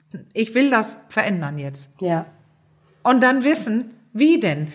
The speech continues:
Speaker 1: Weil es kommen ja auch Leute, die dann sagen, "Ja, ich könnte schon damit leben, wenn sie auch mal andere hat,
Speaker 2: Mhm.
Speaker 1: aber nicht so eine lange Beziehung, nicht, nicht zweimal mit dem gleichen", oder, oder,
Speaker 2: Mhm.
Speaker 1: oder.
Speaker 2: Ja.
Speaker 1: Aber sie muss verstehen jetzt,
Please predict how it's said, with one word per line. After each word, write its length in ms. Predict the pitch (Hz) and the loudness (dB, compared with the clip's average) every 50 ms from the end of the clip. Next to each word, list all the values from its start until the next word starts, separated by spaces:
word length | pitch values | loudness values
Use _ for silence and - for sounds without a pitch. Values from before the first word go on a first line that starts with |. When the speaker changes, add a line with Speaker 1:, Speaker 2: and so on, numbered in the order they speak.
| - - - | -14 -12 -2
Speaker 1:
Weil 180 | - 240 277 | 0 2 2
es 120 | 277 - - | 2 0 -2
kommen 200 | - 277 294 302 277 | -4 -4 -2 0 0
ja 80 | 254 254 | 0 0
auch 80 | - | 0
Leute, 320 | 247 233 262 294 294 - 202 | 0 0 0 -2 -2 -2 -4
die 160 | 196 214 190 | -4 -2 0
dann 200 | 220 220 226 214 | 0 0 0 2
sagen, 400 | 220 214 220 233 240 240 233 220 - - - _ _ _ _ - - - - - _ _ _ - - 226 | 2 2 2 2 2 0 -2 -4 -6 -12 -20 _ _ _ _ -20 -20 -20 -20 -20 _ _ _ -20 -12 -4
"Ja, 200 | 240 294 349 403 403 | 0 2 4 4 2
ich 80 | 339 - | 2 0
könnte 280 | - 277 285 285 302 | 0 0 2 2 0
schon 240 | 294 320 320 339 339 | 0 0 -2 0 0
damit 260 | 311 277 254 254 226 233 | 0 0 0 0 -2 0
leben, 380 | 233 240 240 247 233 240 233 | 2 2 2 2 2 0 -2
wenn 160 | 214 202 202 | -2 -2 -2
sie 360 | 202 - 226 220 220 220 226 196 | -2 0 0 2 4 4 4 4
auch 180 | 190 196 - | 4 2 2
mal 140 | 208 190 175 | 0 -2 0
andere 540 | - 220 277 285 262 233 220 226 240 226 - | 0 0 0 0 0 2 2 2 2 2 2
hat, 400 | 208 202 202 196 208 - - - - - - - - - - - _ _ - | 2 2 2 2 0 -2 -8 -20 -20 -20 -20 -20 -20 -20 -20 -20 _ _ -8
Speaker 2:
Mhm. 320 | 190 196 190 214 202 185 | -6 -4 0 2 4 4
Speaker 1:
aber 240 | 190 196 170 190 196 | 4 4 4 2 2
nicht 160 | 226 226 - | 0 -2 -2
so 80 | 233 220 | -2 0
eine 160 | 208 202 190 | 0 0 0
lange 340 | 185 180 180 214 247 254 233 | 0 2 0 2 2 0 -2
Beziehung, 480 | 208 208 202 208 226 233 233 220 208 208 | -2 -4 -2 0 2 2 2 2 2 0
nicht, 260 | 214 214 208 - - | 0 -2 -2 -4 -4
nicht 200 | 202 214 214 - | -4 -4 -4 -4
zweimal 300 | - 185 185 185 180 170 | -2 -2 0 0 0 -2
mit 100 | 170 165 | -4 -4
dem 120 | 170 170 175 | -4 -4 0
gleichen", 680 | 226 254 269 269 269 277 269 - 262 233 233 233 226 | 2 2 4 4 4 2 0 -2 -4 -6 -6 -6 -4
oder, 300 | - - 320 339 285 - | -4 -2 0 0 2 4
oder, 160 | - - - | 4 4 4
Speaker 2:
Mhm. 60 | - | 4
Speaker 1:
oder. 280 | - - - 147 156 151 - - - - - | 4 2 2 0 -2 -6 -8 -12 -14 -6 -2
Speaker 2:
Ja. 260 | 180 175 175 170 170 190 | 0 0 0 0 2 2
Speaker 1:
Aber 320 | 226 233 240 233 226 220 226 - - - - - _ _ - | 2 2 2 2 0 0 -4 -8 -18 -20 -20 -20 _ _ -10
sie 200 | 196 247 254 247 | -6 -2 0 2
muss 400 | 233 233 262 311 330 - - - | 2 2 2 2 0 0 -2 -4
verstehen 600 | - 262 262 - - - 285 294 302 302 302 247 202 | -2 -2 -2 -2 0 2 2 4 4 2 2 0 -2
jetzt, 440 | 165 160 156 156 - - - - | 0 -2 -2 -4 -6 -8 -10 -10